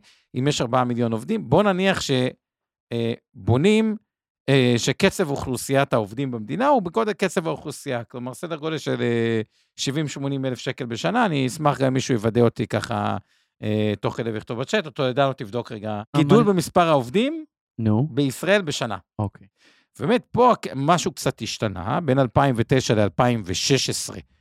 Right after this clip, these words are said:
Speaker 1: מבחינת משרדים, ההתחלות בנייה, אה, צמחו בסדר גודל שנקרא זה ארבע מאות, ארבע מאות נגיד, אה, וקצת אלף מטר,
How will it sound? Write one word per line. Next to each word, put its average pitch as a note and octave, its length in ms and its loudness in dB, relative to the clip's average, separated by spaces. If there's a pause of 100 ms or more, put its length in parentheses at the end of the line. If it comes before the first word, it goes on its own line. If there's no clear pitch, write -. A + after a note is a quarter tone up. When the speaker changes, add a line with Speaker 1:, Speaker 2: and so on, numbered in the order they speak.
(300)
Speaker 1:
מבחינת B2 480 2
משרדים, A2+ 600 0
ההתחלות A2 960 0
בנייה, A2 400 2 (760)
אה, G#2 540 2
צמחו B2 400 0
בסדר A#2 320 2
גודל A2+ 160 4
שנקרא G#2+ 340 -4
זה G2 160 -2
ארבע F#2+ 280 0
מאות, A#2 280 -4
ארבע F#2+ 260 -2
מאות G#2 220 -6
נגיד, F2+ 280 -10
אה, F2+ 180 -4
וקצת F#2 520 -4 (260)
אלף F#2 320 -8
מטר, C#3 400 -4